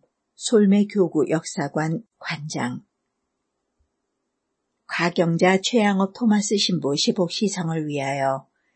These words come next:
하느님 백성과 주교님이 함께하는 도보 성지순례. 때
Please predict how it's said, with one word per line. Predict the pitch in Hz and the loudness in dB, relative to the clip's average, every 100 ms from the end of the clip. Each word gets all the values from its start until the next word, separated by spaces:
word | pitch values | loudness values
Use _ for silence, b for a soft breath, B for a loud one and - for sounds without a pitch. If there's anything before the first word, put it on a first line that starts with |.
| _ _ | _ _
하느님 | - 202 185 170 165 165 | 0 4 4 4 0 0
백성과 | 165 - 160 165 180 190 | -4 -4 -2 2 2 0
주교님이 | - 185 190 170 165 185 | 0 4 4 4 2 2
함께하는 | 180 220 196 170 147 147 165 170 _ _ | 2 0 0 0 0 0 -2 -4 _ _
도보 | 208 196 190 190 | 2 4 6 4
성지순례. | - 214 185 196 180 143 127 123 127 - _ _ _ _ _ _ _ _ _ - | 2 2 2 4 2 0 0 0 -4 -8 _ _ _ _ _ _ _ _ _ 0
때 | 175 160 175 | 2 2 0